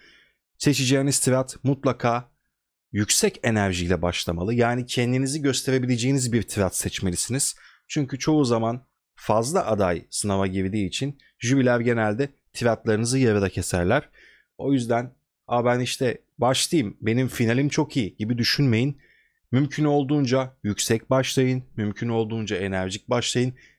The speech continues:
Size yakışan ve doğru olduğunu düşündüğünüz ve eğitmeninize de mutlaka danışın ya da bana da danışabilirsiniz sosyal medya üzerinden. Adreslerimiz zaten aşağıda yazıyor. Size uygun tiradı seçin ve çalışmaya bir an önce başlayın.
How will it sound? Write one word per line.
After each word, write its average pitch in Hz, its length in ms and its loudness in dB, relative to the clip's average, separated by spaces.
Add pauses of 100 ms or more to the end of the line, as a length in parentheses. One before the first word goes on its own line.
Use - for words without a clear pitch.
(240)
Size 127 340 0
yakışan 127 560 0
ve 113 140 0
doğru 120 240 4
olduğunu 110 460 0
düşündüğünüz 92 760 -6 (680)
ve 127 100 2
eğitmeninize 123 680 0
de 113 40 0
mutlaka 92 520 -4
danışın 95 380 -4
ya 107 140 0
da 104 140 0
bana 117 220 0
da 117 120 2
danışabilirsiniz 107 720 -2
sosyal 92 460 -2
medya 87 280 -4
üzerinden. 85 540 -4 (240)
Adreslerimiz 90 600 -2
zaten 90 340 -4
aşağıda 90 460 -4
yazıyor. 87 420 -2 (480)
Size 131 340 0
uygun 113 360 0
tiradı 90 360 -2
seçin 120 480 -2 (180)
ve 101 120 -2
çalışmaya 120 720 0
bir 151 120 4
an 151 140 4
önce 113 320 2
başlayın. 90 460 -4